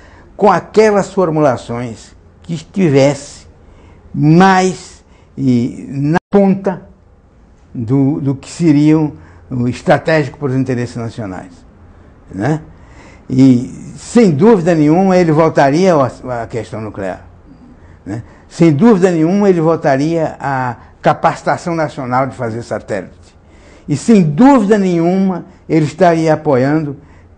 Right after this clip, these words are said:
pesquisas de ponta como nanotecnologia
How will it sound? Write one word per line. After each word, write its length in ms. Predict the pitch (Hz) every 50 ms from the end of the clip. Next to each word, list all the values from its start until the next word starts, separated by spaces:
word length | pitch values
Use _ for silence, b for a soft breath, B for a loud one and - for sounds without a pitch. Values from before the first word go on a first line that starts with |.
| _ _
pesquisas 760 | - 160 151 143 - - - - 196 214 196 143 151 156 135 117
de 100 | 131 127
ponta 500 | 131 - 143 147 147 147 135 - 151 135
como 320 | - 151 139 135 131 131
nanotecnologia 1300 | 127 139 143 139 135 131 131 139 131 - 131 135 127 127 117 110 104 104 139 143 139 143 139 139 135